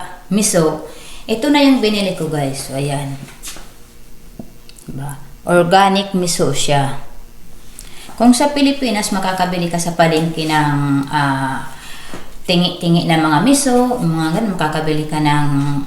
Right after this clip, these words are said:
five pesos, ten pesos na miso. Dito, ito na yung mabibili mo. Wala na akong makikitang, ah,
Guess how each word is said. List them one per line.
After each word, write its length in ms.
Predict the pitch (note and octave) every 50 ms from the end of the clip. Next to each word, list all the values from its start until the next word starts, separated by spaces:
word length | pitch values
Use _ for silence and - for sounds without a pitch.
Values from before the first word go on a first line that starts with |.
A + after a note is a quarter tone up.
| - - - - - - -
five 320 | - D#3+ D#3+ E3 E3 -
pesos, 400 | - A3+ B3 A#3+ A#3 G#3 G3+ -
ten 240 | - E3+ D#3 D3+ D3+
pesos 320 | E3 E3+ E3+ F3 F3+ -
na 80 | F#3+ F3+
miso. 320 | F3 E3 E3 - C#3 -
Dito, 480 | - A3+ B3 B3+ A#3+ E3+ E3+ E3+ E3 E3 - - - - -
ito 200 | - A#3+ - D4 C#4+
na 80 | C#4
yung 160 | C#4 C4 B3
mabibili 480 | A3+ G#3+ G#3+ G3+ F3+ F3+ F3+ E3+ E3 E3
mo. 240 | D#3+ D#3 D3+ C#3+ D3
Wala 320 | F3 F#3 F#3+ G#3 G3+ G3
na 160 | G3 G3 F#3+
akong 240 | F#3+ - G3 F#3 F3
makikitang, 640 | - D#3+ - - E3 D#3 D#3 E3 D#3 D3+ D3+ D3+ D3+ D3 D3
ah, 400 | D3 C#3+ C#3+ C#3+ C#3+ C#3+ -